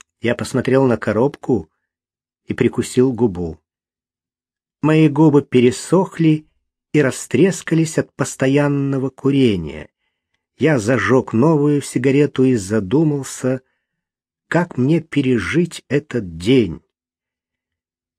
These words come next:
Для решения подобной проблемы нужна немалая изобретательность.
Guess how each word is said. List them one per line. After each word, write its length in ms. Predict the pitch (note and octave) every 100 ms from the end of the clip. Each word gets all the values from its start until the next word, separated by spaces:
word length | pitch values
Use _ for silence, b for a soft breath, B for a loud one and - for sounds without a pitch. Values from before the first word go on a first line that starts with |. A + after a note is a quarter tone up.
| _ _ _ -
Для 160 | E2 G#2
решения 500 | A#2+ - E3 E3 D#3
подобной 480 | D#3+ C#3+ D3+ D3+
проблемы 460 | D3+ D3+ B2+ C3+ C3+
нужна 380 | C3+ G#2 G#2+ C3
немалая 720 | C3+ C3+ A2 C3 C#3 C3+ C#3
изобретательность. 1500 | - A#2+ A2+ A2 A2 G#2+ A2+ A#2+ A2+ A2 G2 E2+ D2 - -